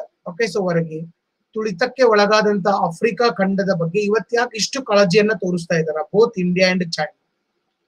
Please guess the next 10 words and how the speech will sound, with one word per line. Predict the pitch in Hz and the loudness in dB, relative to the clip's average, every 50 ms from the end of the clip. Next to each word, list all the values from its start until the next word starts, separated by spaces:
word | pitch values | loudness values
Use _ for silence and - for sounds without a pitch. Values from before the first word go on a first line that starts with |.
| _ _ _ _ _ | _ _ _ _ _
ನಿಮ್ಗೆ | 180 190 196 208 202 | -4 0 2 4 4
ಇನ್ನೂ | 196 196 214 233 233 | 4 4 4 4 4
ಒಂದ್ | 233 226 202 | 4 4 6
ಹೇಳ್ಬೇಕಂತಂದ್ರೆ, | 196 202 202 196 196 196 190 180 170 185 180 220 220 208 190 202 - _ _ _ _ _ _ _ _ _ _ - - | 6 6 6 4 4 2 0 0 0 -2 2 4 4 4 2 0 -6 _ _ _ _ _ _ _ _ _ _ -4 2
so | 226 208 190 196 - - - - | 2 4 4 2 0 -2 -4 -8
ಇಲ್ಲಿ | 214 220 233 226 202 190 202 - _ _ _ _ _ _ _ _ _ | -6 -4 -2 -2 -2 -4 -6 -10 _ _ _ _ _ _ _ _ _
China | - 190 196 196 220 247 247 240 | 0 2 2 4 4 4 4 4
ಏನಾಗಿದೆ | 233 226 220 208 202 208 190 202 | 6 4 4 4 4 4 4 2
ಅಂತಂದ್ರೆ | 196 190 170 170 160 156 160 - - - _ _ _ _ _ | 0 0 -4 -8 -8 -6 -8 -8 -8 -10 _ _ _ _ _
ಚೈನಾದವರು, | - - 180 185 202 220 226 214 196 185 170 165 175 208 - | -6 -2 -2 0 2 2 2 2 2 0 2 0 -2 -4 -6